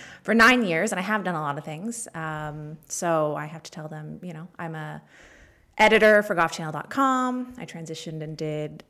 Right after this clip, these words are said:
uh, video for the website, and then I transitioned and I was on the actual T V, did Morning Drive, did some reporting,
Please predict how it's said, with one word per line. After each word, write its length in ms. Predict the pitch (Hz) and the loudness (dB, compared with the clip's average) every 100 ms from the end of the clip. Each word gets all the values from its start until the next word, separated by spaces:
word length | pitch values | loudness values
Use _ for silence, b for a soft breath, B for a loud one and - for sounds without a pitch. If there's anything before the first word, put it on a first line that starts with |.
| _ | _
uh, 340 | - 156 156 156 151 | -16 -14 -12 -12 -8
video 720 | 151 196 185 175 165 165 160 - - | 0 2 4 6 6 2 -2 -6 -12
for 240 | 156 147 | -10 -8
the 80 | 147 | 4
website, 760 | 208 240 226 254 247 247 - - | 6 6 2 0 -2 -4 -10 -12
and 220 | 165 160 156 | -12 -10 -8
then 100 | 156 | -8
I 60 | 151 | -10
transitioned 460 | 175 147 147 160 | -10 -10 -10 -10
and 120 | 151 147 | -10 -10
I 80 | |
was 140 | 147 147 | -10 -10
on 520 | 147 147 147 143 156 - _ _ _ _ | -10 -10 -10 -10 -12 -16 _ _ _ _
the 80 | 156 - 156 | -20 -12 -10
actual 320 | 151 - 156 | -10 -12 -10
T 240 | - 202 | -2 0
V, 640 | 180 269 254 247 247 247 233 | 2 2 0 0 -2 -4 -6
did 180 | 156 | -6
Morning 300 | 156 151 143 | -6 -6 -4
Drive, 600 | 165 233 220 208 202 196 202 | 2 4 4 2 -2 -6 -10
did 160 | - | -12
some 120 | - 160 | -12 -14
reporting, 580 | 151 175 160 156 151 | -10 -10 -8 -10 -14